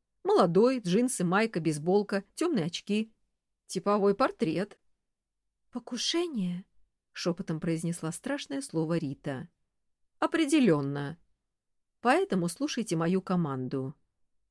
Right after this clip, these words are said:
Из дома одна не ногой, только в сопровождении. На звонки неизвестных не открывать. Чуть что, звонить мне. Дело приняло абсолютно криминальный характер. Придется ускорить его расследование.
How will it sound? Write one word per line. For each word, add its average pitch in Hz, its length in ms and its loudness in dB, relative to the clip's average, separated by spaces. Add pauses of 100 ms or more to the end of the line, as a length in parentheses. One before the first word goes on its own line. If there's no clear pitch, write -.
Из 233 160 0
дома 381 400 2
одна 202 320 2
не 208 100 4
ногой, 160 560 2 (120)
только 254 280 0
в - 40 -6
сопровождении. 151 920 -2 (680)
На 190 100 2
звонки 196 360 0
неизвестных 190 760 0
не 180 140 2
открывать. 190 720 -2 (520)
Чуть - 180 -2
что, 370 280 2
звонить 214 420 0
мне. 156 480 0 (680)
Дело 277 360 0
приняло 269 420 0
абсолютно 262 500 2
криминальный 214 500 2
характер. 156 680 -2 (680)
Придется 277 420 0
ускорить 180 580 0
его 170 140 2
расследование. 143 840 0